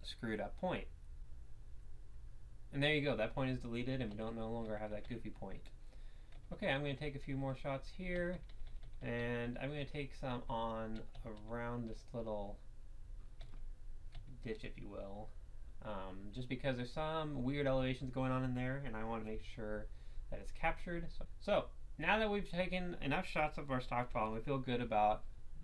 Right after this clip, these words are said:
the, uh, measurements we've taken, now we wanna get some numbers. So what you can do is you hit the top left menu, and you're gonna go down to Kogo, and then we're gonna go review and edit data.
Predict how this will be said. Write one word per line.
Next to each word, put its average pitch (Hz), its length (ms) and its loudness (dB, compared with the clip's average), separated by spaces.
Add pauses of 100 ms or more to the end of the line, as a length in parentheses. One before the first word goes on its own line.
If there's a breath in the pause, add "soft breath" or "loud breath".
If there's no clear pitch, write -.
(100)
the, 104 220 0
uh, 101 40 0
measurements 107 460 -2
we've - 100 -6
taken, 110 460 -2 (640 loud breath)
now 143 160 8
we 170 60 4
wanna 160 180 4
get 139 120 0
some 131 120 2
numbers. 101 460 0 (440)
So 139 320 6 (420)
what 131 200 2
you 170 60 -4
can 160 100 -2
do 135 140 6
is 123 100 2
you 117 60 0
hit 123 100 -4
the 131 60 -6
top 143 260 2
left 160 220 2
menu, 123 260 4
and 175 240 -4
you're 110 60 -2
gonna 113 120 0
go 113 80 0
down 110 140 2
to 104 60 -2
Kogo, 107 560 0 (180)
and - 100 -4
then 104 60 0
we're 104 60 -2
gonna 107 200 0
go - 20 4
review 104 420 2
and 127 120 2
edit 110 280 0
data. 98 400 -2